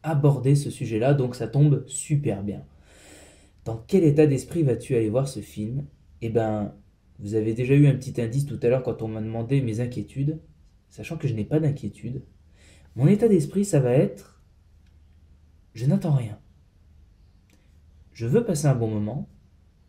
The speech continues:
je veux plonger dans l'univers de Star Wars, et c'est tout. Racontez-moi une histoire.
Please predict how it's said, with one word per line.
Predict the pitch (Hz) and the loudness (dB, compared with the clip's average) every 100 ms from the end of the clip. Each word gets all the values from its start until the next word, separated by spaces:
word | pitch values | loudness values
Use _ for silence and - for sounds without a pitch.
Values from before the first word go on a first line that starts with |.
| - | -16
je | 101 | -10
veux | 101 98 98 107 160 151 | -6 -6 -6 -2 -2 -2
plonger | 185 202 240 190 202 | -2 -2 0 4 4
dans | 160 139 | 4 2
l'univers | 117 117 113 113 | 0 -2 -2 -4
de | 107 | -6
Star | 101 113 101 | -10 -10 -6
Wars, | 113 156 175 - _ _ _ _ _ _ - | -4 -4 -6 -14 _ _ _ _ _ _ -4
et | |
c'est | 147 143 | -2 -2
tout. | - - - _ _ | -6 -12 -20 _ _
Racontez-moi | - - 135 180 - 190 190 - 151 123 107 104 110 143 143 - - _ _ | -20 -8 -4 -4 -2 -2 0 2 2 2 -2 -4 -4 -6 -8 -20 -20 _ _
une | 139 143 143 | 2 4 4
histoire. | 110 - - - - - - _ | 0 -10 -14 -14 -14 -18 -20 _